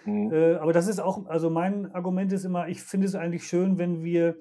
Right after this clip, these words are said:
Speaker 2: als Jäger mehr Entscheidungsfreiheit bekommen. Das heißt, also
Speaker 1: Ja.
Speaker 2: wenn ich jetzt sage, ich möchte, äh, auf einer Fläche, ähm, fünf Rehe oder zehn Rehe schießen,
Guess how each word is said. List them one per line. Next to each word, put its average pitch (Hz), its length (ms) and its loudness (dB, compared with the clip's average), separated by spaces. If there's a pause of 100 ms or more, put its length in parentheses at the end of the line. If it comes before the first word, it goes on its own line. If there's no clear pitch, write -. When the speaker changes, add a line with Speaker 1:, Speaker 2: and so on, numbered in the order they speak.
(280)
Speaker 2:
als 139 200 -4
Jäger 170 420 0
mehr 170 240 2
Entscheidungsfreiheit 160 800 -2
bekommen. 123 360 -8
Das 120 160 -8
heißt, 170 240 0
also 185 100 4
Speaker 1:
Ja. 143 60 2
Speaker 2:
wenn 160 100 2
ich 156 80 -4
jetzt 160 160 -2
sage, 185 380 4 (280)
ich 147 140 -2
möchte, 180 540 2
äh, 165 120 2
auf 156 180 -4
einer 160 320 0
Fläche, 170 640 0 (300)
ähm, 160 360 -4
fünf - 640 -4
Rehe 170 460 0
oder 151 200 0
zehn 180 280 -2
Rehe 185 300 0
schießen, 190 540 -2